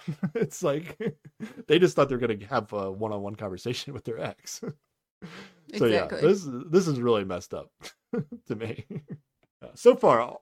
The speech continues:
Speaker 1: all the rooms garbage so far, right? I don't think I've, have I been,
Speaker 2: <laughs> Yes,
Speaker 1: have I
Speaker 2: yeah.
Speaker 1: said anything positive about any of the rooms?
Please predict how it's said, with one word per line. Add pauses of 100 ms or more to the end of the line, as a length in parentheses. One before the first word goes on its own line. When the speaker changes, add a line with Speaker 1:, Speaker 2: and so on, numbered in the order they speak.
Speaker 1:
all
the
rooms
garbage
so
far,
right? (120)
I
don't
think
I've, (320)
have
I
been,
Speaker 2:
<laughs>
Yes,
Speaker 1:
have
I
Speaker 2:
yeah.
Speaker 1:
said
anything
positive
about
any
of
the
rooms?